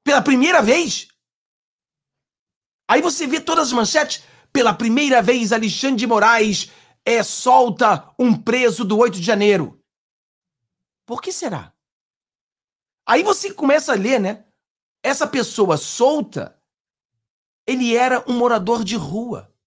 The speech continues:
que caminhava por ali quando foi preso pela polícia. Um morador de rua.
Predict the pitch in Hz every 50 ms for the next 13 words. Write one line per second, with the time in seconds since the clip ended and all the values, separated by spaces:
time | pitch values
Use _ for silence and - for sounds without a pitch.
0 | _ _ _ _ _ _ _ _ - - 226 - - - 262 262 262 247 240 226
1 | 226 226 254 277 294 285 254 190 151 139 160 160 123 - - _ _ _ _ _
2 | _ _ _ _ _ _ _ - 277 294 277 269 226 185 170 170 190 220 254 294
3 | 285 - _ _ _ _ _ _ _ _ _ _ _ - - - 302 359 370 349
4 | 349 294 - - 269 233 170 - - 226 220 262 294 277 208 262 - - 254 254
5 | 254 240 - 262 240 190 190 220 294 294 - - - - - - _ _ _ _
6 | _ _ _ _ _ _ _ _ _ _ _ _ _ _ _ _ _ - 285 320
7 | 330 339 359 359 339 311 247 220 320 339 320 262 196 214 320 269 196 190 262 320
8 | 349 370 392 370 320 285 254 220 165 113 - -